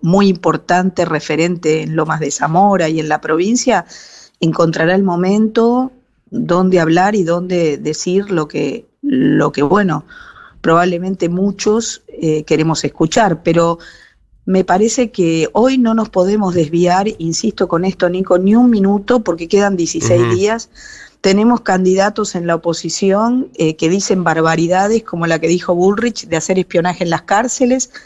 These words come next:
Speaker 1: que es el mismo espionaje que hicimos, eh, que hicieron sobre los familiares de Lara San Juan. Tenemos la misma, otro candidato que es Milei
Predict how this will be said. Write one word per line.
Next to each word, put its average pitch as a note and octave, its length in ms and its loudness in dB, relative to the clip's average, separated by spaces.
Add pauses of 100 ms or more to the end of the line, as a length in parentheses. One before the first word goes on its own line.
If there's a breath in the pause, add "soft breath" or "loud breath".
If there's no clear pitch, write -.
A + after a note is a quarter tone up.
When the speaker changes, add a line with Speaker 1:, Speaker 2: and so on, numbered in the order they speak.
(360 loud breath)
Speaker 1:
que - 80 2
es F3+ 100 -2
el F#3+ 80 2
mismo G3+ 220 4
espionaje G3 460 0
que - 100 -10
hicimos, F#3+ 540 0
eh, D#3 120 0
que - 140 0
hicieron G#3 400 2
sobre E3 260 0
los D#3+ 160 0
familiares E3 480 0
de E3 60 -2
Lara E3 220 -2
San D#3 240 -8
Juan. A3+ 420 2 (520 loud breath)
Tenemos F#3 400 2
la E3+ 140 -2
misma, G#3 560 2
otro G#3 320 0
candidato F3 580 -2
que E3 120 -2
es E3+ 60 -4
Milei G3+ 520 0